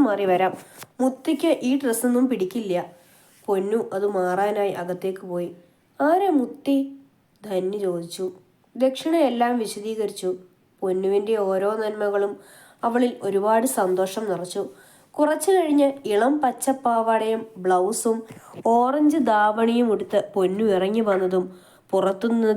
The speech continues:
ദേവ് കോളു മറന്ന് അവളെ നോക്കി. അത്രയ്ക്ക് തേജസ്സായിരുന്നു അവൾക്ക് ആ വേഷത്തിൽ. ഐശ്വര്യം നിറഞ്ഞ മുഖം, കുസൃതി ഒളിപ്പിച്ചു വെക്കുന്ന കുഞ്ഞു ചുണ്ടുകൾ, വില്ലുപോലെ വളഞ്ഞ കറുത്ത പുരികം, ഇടയിൽ കറുത്ത പൊട്ടും, കണ്ണൊക്കെ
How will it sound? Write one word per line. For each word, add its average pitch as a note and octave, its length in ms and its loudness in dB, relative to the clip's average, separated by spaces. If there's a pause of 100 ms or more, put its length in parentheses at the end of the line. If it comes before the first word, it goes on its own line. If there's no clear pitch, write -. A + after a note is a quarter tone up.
ദേവ് F#3+ 280 2 (240)
കോളു F#3 400 4
മറന്ന് F#3 320 0 (160)
അവളെ F3 320 -4
നോക്കി. E3+ 280 -6 (500)
അത്രയ്ക്ക് G#3+ 500 -4
തേജസ്സായിരുന്നു F#3+ 800 0 (180)
അവൾക്ക് F3 360 -8
ആ - 20 -6 (120)
വേഷത്തിൽ. F3 500 -10 (1200)
ഐശ്വര്യം C#4+ 600 2
നിറഞ്ഞ A#3 340 2
മുഖം, F#3 260 0 (300)
കുസൃതി G#3+ 480 0
ഒളിപ്പിച്ചു A3+ 480 -2
വെക്കുന്ന A3+ 360 0 (100)
കുഞ്ഞു G3+ 380 0
ചുണ്ടുകൾ, G3 460 0 (240)
വില്ലുപോലെ G#3+ 680 0
വളഞ്ഞ G3 320 0 (120)
കറുത്ത F#3+ 300 -2 (120)
പുരികം, F#3+ 360 0 (440)
ഇടയിൽ C#4+ 320 2 (120)
കറുത്ത A#3+ 320 -2 (100)
പൊട്ടും, F3+ 320 0 (600)
കണ്ണൊക്കെ G3+ 540 -2